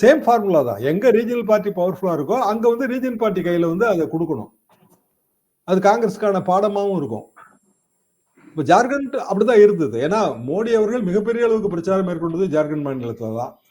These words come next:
பழங்குடி அச்சுக்கு ரொம்ப முயற்சி பண்ணாங்க.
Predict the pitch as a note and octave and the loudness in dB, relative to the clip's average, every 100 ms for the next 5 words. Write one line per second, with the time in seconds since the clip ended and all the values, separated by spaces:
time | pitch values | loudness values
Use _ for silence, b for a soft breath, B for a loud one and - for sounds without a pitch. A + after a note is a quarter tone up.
0 | _ _ _ _ _ _ - F3 G#3 G3 | _ _ _ _ _ _ -4 4 4 4
1 | E3+ D#3 - A#3 G3+ E3 F#3+ G#3+ F#3 D#3+ | 2 2 -2 -2 0 0 0 2 2 2
2 | C#3+ D3 D3+ C3+ B2 A#2 A2 G#2+ C3+ | -2 -2 -6 -8 -12 -10 -10 -8 -10